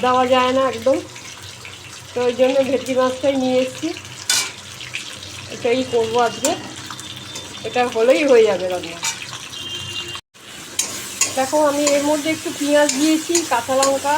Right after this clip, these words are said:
টমেটো দিয়েছি, ব্যাস, আর কিচ্ছু দিইনি। আমি এইভাবে মাছটা করছি, ভেটকি মাছটা। নুন হলুদ দেওয়া হয়ে গেছে,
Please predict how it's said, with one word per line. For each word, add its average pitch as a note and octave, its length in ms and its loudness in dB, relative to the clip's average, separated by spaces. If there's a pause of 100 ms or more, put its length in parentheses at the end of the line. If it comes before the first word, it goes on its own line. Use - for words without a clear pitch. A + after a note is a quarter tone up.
(300)
টমেটো C4 420 2
দিয়েছি, C#4+ 340 -6 (960)
ব্যাস, G3+ 180 -2 (380)
আর A3+ 140 -4
কিচ্ছু E4 300 -2
দিইনি। F#3 240 -2 (1300)
আমি A3+ 200 -2
এইভাবে C4 280 4 (120)
মাছটা A3+ 260 -2 (100)
করছি, C4 260 -2 (100)
ভেটকি B3 340 -2
মাছটা। B3+ 320 -4 (1300)
নুন A#3+ 240 2
হলুদ C4 280 0
দেওয়া B3 200 4
হয়ে C4 240 2
গেছে, C4+ 220 -4